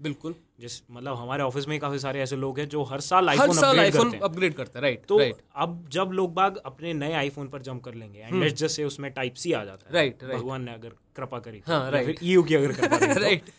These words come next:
Speaker 2: तो ये जो पुराने जितने भी केबल्स रहेंगे
Speaker 1: राइट।
Speaker 2: and पुराने जितने भी डिवाइसेस रहेंगे,
Speaker 1: राइट।
Speaker 2: ये भी तो technically देखा जाए पोल्यूशन क्रिएट कर ही रहे हैं
Speaker 1: यही
Speaker 2: ना।
Speaker 1: पॉइंट एप्पल का है कि for a short period of time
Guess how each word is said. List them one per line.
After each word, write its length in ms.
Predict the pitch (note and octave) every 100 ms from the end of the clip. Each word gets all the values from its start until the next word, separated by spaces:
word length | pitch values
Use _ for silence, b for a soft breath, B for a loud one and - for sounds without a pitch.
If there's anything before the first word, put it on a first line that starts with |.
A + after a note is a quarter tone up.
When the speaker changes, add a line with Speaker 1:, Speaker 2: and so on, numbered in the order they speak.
| B3 A#3+ A3+
Speaker 2:
तो 380 | - A3 C4 D#3+
ये 180 | D3 F#3
जो 140 | C4+
पुराने 480 | C#4 D#3+ C#3+ D3 A3+
जितने 320 | G3+ G#3 A3+
भी 140 | A3
केबल्स 520 | B3 D#3 C#3 D#3 D#3 D#3
रहेंगे 360 | B2+ A#2 G#2 G2 _ -
Speaker 1:
राइट। 280 | C#3 A#2+ G2 C3
Speaker 2:
and 140 | D3 D3
पुराने 280 | D3 D#3+
जितने 240 | F#3+ F3+ G3
भी 100 | G#3
डिवाइसेस 440 | C#3+ B2+ B2 D#3
रहेंगे, 360 | C#3 A#2 A2 G2+
Speaker 1:
राइट। 260 | C3 A#2 - B2
Speaker 2:
ये 180 | B2 D#3
भी 100 | G3
तो 280 | A3 G#3+ _ _ C#3
technically 400 | C#3 E3+ G3+ F#3
देखा 220 | F#3 F#3+
जाए 140 | G3
पोल्यूशन 640 | F#3+ C#3 B2+ C3+ F3 F#3 E3+ _
क्रिएट 280 | C#3 C3 -
कर 160 | C#3+ C#3+
ही 60 |
रहे 120 | D#3
हैं 60 | D#3+
Speaker 1:
यही 180 | C4+ D4+
Speaker 2:
ना। 60 | -
Speaker 1:
पॉइंट 320 | A#3 C4+ C#4+ -
एप्पल 280 | - - F#3+
का 120 | D3
है 260 | A2 - _ -
कि 80 | G3
for 280 | - A3
a 80 | A#3+
short 280 | B3+ - B3+ _
period 200 | A#3+ A#3
of 100 | A3+
time 480 | A3 - G3 G#3+ G3+